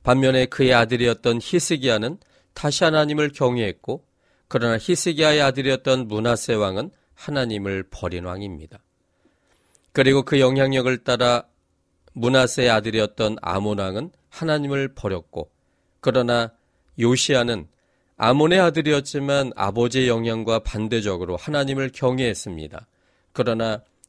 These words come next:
요시야의 아들이었던 여호아스는 하나님을 버린 왕이 되었습니다. 그렇다면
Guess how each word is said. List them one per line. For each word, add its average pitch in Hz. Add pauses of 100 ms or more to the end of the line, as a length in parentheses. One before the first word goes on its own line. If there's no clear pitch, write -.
요시야의 120
아들이었던 104 (100)
여호아스는 117 (360)
하나님을 85
버린 95
왕이 80
되었습니다. 85 (1400)
그렇다면 104